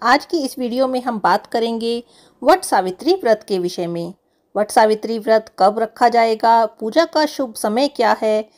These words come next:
ये सब हम आज की वीडियो में जानेंगे। वट सावित्री व्रत ज्येष्ठ मास में रखा जाता है। कुछ जगहों पर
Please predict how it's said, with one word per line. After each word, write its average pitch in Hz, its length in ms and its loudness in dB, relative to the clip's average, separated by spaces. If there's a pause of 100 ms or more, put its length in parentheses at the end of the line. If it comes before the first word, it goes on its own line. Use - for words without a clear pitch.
(260)
ये 320 140 4
सब 302 240 2
हम 240 140 2
आज 190 200 -2
की 349 160 -2
वीडियो 208 320 0
में 180 120 -4
जानेंगे। 165 520 -2 (1080)
वट 359 160 6
सावित्री 240 500 2
व्रत 233 260 2 (520)
ज्येष्ठ 359 360 2
मास 202 320 0
में 269 120 0
रखा 214 280 0
जाता 175 280 0
है। 170 280 -4 (420)
कुछ 233 220 -2
जगहों 226 320 2
पर 240 240 2